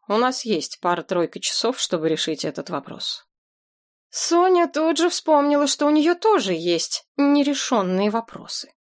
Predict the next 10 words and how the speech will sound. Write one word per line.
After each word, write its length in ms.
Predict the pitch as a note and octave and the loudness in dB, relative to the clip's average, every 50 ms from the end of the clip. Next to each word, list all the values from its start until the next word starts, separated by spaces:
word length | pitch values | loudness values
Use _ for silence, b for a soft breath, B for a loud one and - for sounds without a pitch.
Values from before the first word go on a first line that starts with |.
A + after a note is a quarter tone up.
| b b b b b b - | b b b b b b -6
Во-первых, 800 | G#3 G#3+ G#3 F#3+ - - - F#3 F3 F3+ F3+ C#4 F#4+ - - | -4 -2 -4 -4 -6 -10 -16 -16 -14 -6 -4 -4 -4 -2 -2
она 220 | G4 D#4 A#3 F#3+ F3 | -2 -2 -2 -4 -6
хочет 560 | - - A3 G#3+ G#3 - A#3+ G#3 - - _ | -4 -4 -4 -2 -2 -2 -4 -4 -6 -10 _
пить, 500 | - G3+ F3+ F#3+ B3 E4+ - - - - | -6 -4 -2 -2 -2 -2 -2 -4 -4 -4
есть, 680 | A3 F#3+ F3+ F#3+ F#3 E3 A3 C#4+ - - - - - _ - | -2 -2 0 0 0 0 0 -2 -2 -4 -4 -6 -8 _ -16
в 100 | - - | -18 -4
туалет 600 | - F4 E4+ E4 D#4+ C4 G3 F3+ F#3 - - D#4+ | 0 2 2 4 2 2 0 -2 -4 -4 -4 -4
и 40 | |
принять 440 | - B3+ A3+ A3+ A3+ C4+ F4 - - | -2 0 0 2 2 2 2 0 -2
ванну. 460 | G#3+ F3 E3+ E3 D3 D3 D#3 D#3 D#3 | -4 -4 -2 -4 -4 -6 -10 -16 -20